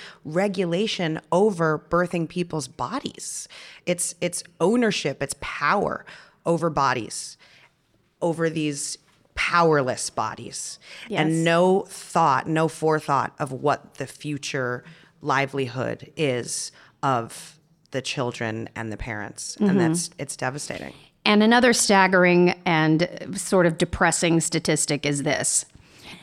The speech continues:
Speaker 2: One in five women in this country are sexually assaulted.
Speaker 1: Oof.
Speaker 2: That is
Speaker 1: Meaning multiple people in this room have been sexually assaulted.
Speaker 2: And that is just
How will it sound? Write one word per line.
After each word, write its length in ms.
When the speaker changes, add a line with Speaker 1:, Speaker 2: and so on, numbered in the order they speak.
Speaker 2:
One 340
in 180
five 420
women 460
in 240
this 160
country 480
are 80
sexually 500
assaulted. 720
Speaker 1:
Oof. 160
Speaker 2:
That 320
is 200
Speaker 1:
Meaning 560
multiple 520
people 400
in 100
this 220
room 340
have 260
been 180
sexually 480
assaulted. 560
Speaker 2:
And 600
that 400
is 240
just 380